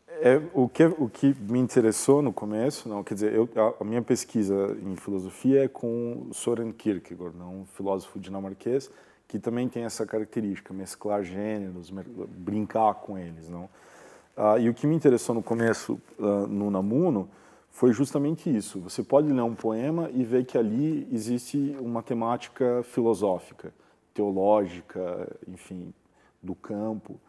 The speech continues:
Você pode, ah, ler um, um, um livro como Niebla, por exemplo, Névoa, não? Como foi traduzido aqui no Brasil, e perceber que ali ne-, nessa novela, nesse romance, de repente o personagem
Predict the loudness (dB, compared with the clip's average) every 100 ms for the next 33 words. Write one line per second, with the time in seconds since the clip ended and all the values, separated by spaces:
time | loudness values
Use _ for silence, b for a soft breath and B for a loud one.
0 | b b b b b -4 2 4 4 0
1 | -8 _ -2 0 2 2 4 4 4 0
2 | -6 -8 -10 -10 -10 -6 -4 -2 -4 -6
3 | -6 -6 -6 -6 -2 6 6 6 2 -6
4 | -14 -10 -10 -8 -4 0 0 -2 -8 -10
5 | -10 -12 -20 -16 -14 -10 -10 -6 -8 -8
6 | -10 -4 -4 4 4 4 B B B -4
7 | 4 4 4 4 4 6 4 6 2 0
8 | -2 -6 -4 -4 2 2 2 -2 -6 -8
9 | -4 -2 -2 -2 -10 B B B 0 0
10 | 4 2 2 0 0 0 0 2 2 0
11 | -4